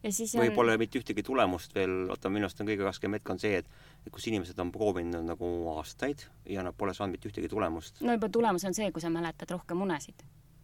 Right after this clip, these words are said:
Speaker 1: ja kirjutad kõik üles ja sa oled järjekindel, kas, kas see igat väikest detaili inimene on üles kirjutanud siis. Sest
Speaker 2: No,
Speaker 1: mina
Speaker 2: see on,
Speaker 1: nägin
Speaker 2: see on ikkagi
Speaker 1: küll enda
Speaker 2: individuaalne.
Speaker 1: puhul.
Speaker 2: Sa tead, sa tead, kui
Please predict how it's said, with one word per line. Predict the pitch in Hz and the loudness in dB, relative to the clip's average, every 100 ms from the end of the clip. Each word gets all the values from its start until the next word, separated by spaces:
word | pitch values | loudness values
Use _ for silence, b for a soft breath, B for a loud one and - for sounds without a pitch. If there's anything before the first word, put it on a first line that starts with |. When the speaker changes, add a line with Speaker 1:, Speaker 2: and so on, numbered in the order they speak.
| - - | -20 -8
Speaker 1:
ja | 175 | -6
kirjutad | 190 175 - - | -4 -4 -6 -12
kõik | 175 - 196 | -10 -6 -4
üles | 143 - | -4 -6
ja | 160 | -8
sa | 160 | -8
oled | 160 | -4
järjekindel, | 185 170 151 - 320 165 | -4 -4 -6 -8 -6 -8
kas, | - - - 170 160 | -8 -6 -6 -6 -6
kas | 165 - | -6 -4
see | 180 | -4
igat | 170 160 | -4 -4
väikest | 180 175 170 - - 170 180 | -4 -4 -8 -12 -10 -10 -10
detaili | 170 185 170 175 | -4 -4 -2 -2
inimene | 175 160 165 | 0 0 0
on | 233 226 | 0 0
üles | 165 156 - | -2 -4 -8
kirjutanud | 165 165 - 170 170 | -8 -8 -10 -10 -10
siis. | - 175 - b b b b - | -12 -12 -14 b b b b -12
Sest | 170 | -6
Speaker 2:
No, | 202 | -2
Speaker 1:
mina | 247 | 2
Speaker 2:
see | 214 | 6
on, | - | 4
Speaker 1:
nägin | 165 | 6
Speaker 2:
see | 233 | 4
on | |
ikkagi | 220 262 | 6 6
Speaker 1:
küll | 220 202 | 6 4
enda | 208 | 4
Speaker 2:
individuaalne. | 180 165 185 85 85 82 - | 4 2 2 2 0 -4 -8
Speaker 1:
puhul. | - - | -12 -6
Speaker 2:
Sa | 110 | 6
tead, | 139 - | 6 6
sa | - 107 | 2 2
tead, | 139 - | 0 -2
kui | - 95 | 2 2